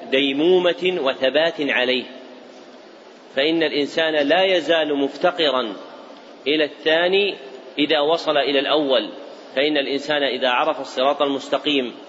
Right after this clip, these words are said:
فاستدل عليه واهتدى إليه بقي محتاجا إلى دوام سؤال الله عز وجل أن يهديه الصراط المستقيم،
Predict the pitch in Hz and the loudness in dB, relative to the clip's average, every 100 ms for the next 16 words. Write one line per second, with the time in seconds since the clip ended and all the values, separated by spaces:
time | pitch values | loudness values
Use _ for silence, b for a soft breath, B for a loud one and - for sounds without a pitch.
0 | - - - 143 139 160 143 160 143 131 | -18 -20 -4 -4 0 0 2 2 2 2
1 | 123 - - 113 139 151 135 139 151 - | 2 -4 -4 0 2 0 0 0 -2 -6
2 | - - - - - 123 123 - 160 143 | -16 -18 -20 -20 -4 -2 0 0 2 4
3 | 135 - 139 160 170 180 190 - - - | 2 0 0 0 0 0 -2 -4 -14 -20
4 | - - - - - 185 196 185 156 147 | -20 -20 -20 -18 -2 -2 0 0 0 -2
5 | - 165 175 175 196 185 165 156 139 131 | -2 0 2 2 0 0 0 2 2 2
6 | 139 165 160 139 - 147 156 156 143 160 | 4 4 2 -2 -2 0 2 0 0 0
7 | 147 131 139 139 139 139 156 147 135 143 | 2 0 0 2 4 2 0 0 0 0
8 | 139 139 170 147 135 - 147 156 151 143 | 0 2 0 2 -2 0 2 2 0 -2
9 | 139 139 156 180 202 | -2 -2 0 0 0